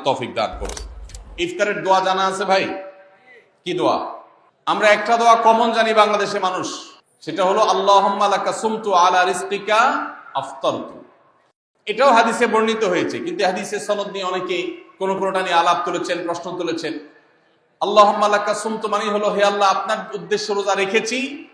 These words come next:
ওয়া আলা রিজকিকা আফতারতু", এবং আপনার দেওয়া রিজিক দিয়ে ইফতার করেছি। আর ইফতারের আরেকটা দোয়া হলো, "যাহাবা যমা ওয়াবতাল্লাতিল উরুক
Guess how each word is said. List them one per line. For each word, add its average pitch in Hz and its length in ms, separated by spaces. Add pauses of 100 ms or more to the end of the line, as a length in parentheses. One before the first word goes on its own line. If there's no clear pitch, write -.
(160)
ওয়া 160 160
আলা 190 160
রিজকিকা 202 460
আফতারতু", 233 560
এবং 202 260
আপনার 196 360
দেওয়া 190 180
রিজিক 175 360
দিয়ে 214 120
ইফতার 156 280
করেছি। - 340 (720)
আর 202 380
ইফতারের 233 300
আরেকটা 269 360
দোয়া 277 220
হলো, 214 400 (100)
"যাহাবা 226 380 (160)
যমা 247 500 (320)
ওয়াবতাল্লাতিল 220 760
উরুক 262 560